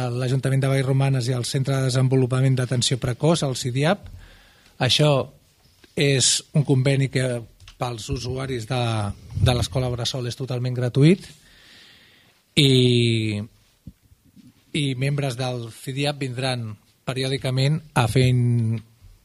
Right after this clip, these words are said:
o a inspeccionar o a tractar els nens on es pugui detectar un problema a, a l'escola Bressol. En quant a la,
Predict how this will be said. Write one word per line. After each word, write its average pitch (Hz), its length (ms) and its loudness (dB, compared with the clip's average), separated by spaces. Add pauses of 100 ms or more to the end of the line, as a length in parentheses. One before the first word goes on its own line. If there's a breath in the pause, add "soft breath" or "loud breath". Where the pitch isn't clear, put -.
(340)
o 120 280 0
a 107 120 -2
inspeccionar 117 880 0
o 117 200 2
a 107 480 -2
tractar 123 520 -2 (120)
els 107 200 -2
nens 127 340 0 (400 soft breath)
on 113 300 0
es 107 100 -2
pugui 123 200 2
detectar 120 440 0
un 123 100 0
problema 120 520 2 (100)
a, 117 160 0 (320)
a 98 320 -8
l'escola 107 380 -4
Bressol. 104 340 -8 (1800 loud breath)
En 139 220 -4
quant 135 240 -4
a 131 100 -6
la, 127 180 -4